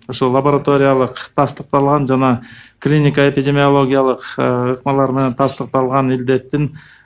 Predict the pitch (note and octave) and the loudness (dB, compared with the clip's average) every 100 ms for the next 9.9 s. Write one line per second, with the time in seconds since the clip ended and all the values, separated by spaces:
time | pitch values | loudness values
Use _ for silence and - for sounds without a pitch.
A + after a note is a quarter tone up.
0 | - B2 B2 B2 B2 A#2+ A#2 - - _ | -6 -2 0 2 2 0 -2 -8 -18 _
1 | - - C#3 - C#3+ C#3 C3+ D3+ B2+ C3 | -6 0 0 0 0 2 2 0 0 2
2 | C#3 C#3 B2+ A#2 - B2 B2+ D3 C3 C3 | 2 2 0 -2 -4 -2 0 0 2 2
3 | B2+ B2+ C3 C#3 C3 B2+ D#3+ D#3+ - - | 0 0 -2 0 2 2 0 -2 -6 -20
4 | - _ - C#3 D3+ C#3+ D3 C#3+ C#3 B2 | -20 _ -4 0 0 0 -2 2 4 2
5 | A#2 C#3 - C#3+ - C#3 C3 C3 B2+ C3 | 2 -2 0 0 2 2 2 0 2 2
6 | C#3+ C#3 C3+ D3 D3 D3 _ _ _ - | 2 2 0 -2 -2 -4 _ _ _ -14
7 | C#3 C#3 C#3+ C#3 C#3 C3+ - D#3 D#3 D3+ | -12 -10 -10 -8 -8 -10 -6 -6 0 0
8 | D3 D3 D3 C#3+ C#3+ C#3 C3+ C3+ C#3+ D#3 | 2 2 4 4 4 4 2 0 2 2
9 | D3 C#3 C3 B2+ B2+ B2 D#3 D#3+ | 0 0 0 0 0 -2 0 -2